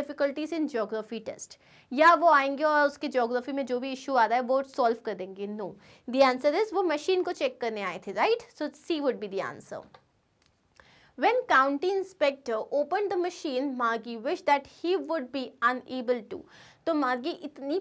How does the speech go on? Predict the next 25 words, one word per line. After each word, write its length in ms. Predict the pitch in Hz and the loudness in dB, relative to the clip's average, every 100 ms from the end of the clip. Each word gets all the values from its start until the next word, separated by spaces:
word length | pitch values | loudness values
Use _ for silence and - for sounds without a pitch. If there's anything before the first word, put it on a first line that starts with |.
| 370 | -4
परेशान 560 | 240 247 - 247 277 330 | -4 -4 -4 -4 -4 -4
हो 120 | 339 330 | -4 -6
चुकी 220 | 254 262 | -10 -8
थी 180 | 285 311 | -4 -4
ज्योग्राफी 480 | 262 226 240 233 | -2 -4 -4 -8
के 100 | 285 277 | -8 -2
टेस्ट 240 | 269 240 | -2 -2
दे 140 | 254 277 | -4 0
दे 140 | 254 220 | -2 -2
के 200 | 240 269 392 - - - | 0 0 -2 -8 -10 0
कि 100 | 392 | 2
उसने 340 | 370 381 415 | 2 0 -2
सोचा 400 | - 277 - 294 339 | 0 -2 4 2 2
कि 60 | 311 | -2
जब 180 | 330 | 2
वो 60 | 339 | 6
आए 200 | 320 285 302 | 8 6 2
थे 60 | |
काउंटी 300 | 392 262 262 | 0 0 0
इंस्पेक्टर 480 | 277 277 254 240 311 | -4 -4 -4 -2 -2
कि 140 | 339 330 | -2 -4
ये 180 | 330 320 - - | -2 -4 -8 -6
रोबोट 400 | 226 226 240 247 - | -4 4 4 4 -2
को 60 | |
सही 300 | 269 302 359 | -4 0 0